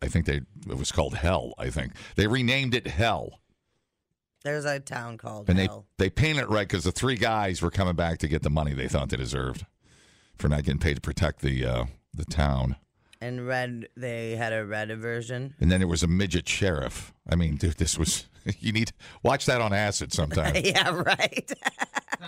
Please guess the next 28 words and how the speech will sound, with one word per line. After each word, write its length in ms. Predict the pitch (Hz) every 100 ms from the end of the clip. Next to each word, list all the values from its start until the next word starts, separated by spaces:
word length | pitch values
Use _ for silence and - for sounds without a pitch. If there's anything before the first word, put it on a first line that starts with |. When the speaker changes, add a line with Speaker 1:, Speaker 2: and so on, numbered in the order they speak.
| 165
Speaker 1:
Yeah, 280 | 220 294
the 100 | 220 196
dead 240 | 262 269
doesn't 320 | 262 208 247
rest 380 | 294 339 254 -
until 260 | 185 185 269
they 80 |
have 160 | 277 302
a 80 | 320
marker 400 | 359 359 - 190
in 120 | 175
the 60 | 170
ground, 360 | 185 185 185
a 20 | 233
little 200 | 311 339
red 220 | 339 339
square. 500 | - 453 392 233 175
We 140 | 202
buried 320 | 294 339 311 330
it 80 |
here 160 | 381 381
by 60 | 392
the 80 | 392 392
lake. 300 | 339 - - 466 440
Yeah, 260 | 247 170 156 - - - _
yeah, 240 | 92 87 76
it's 200 | 67
a 40 | -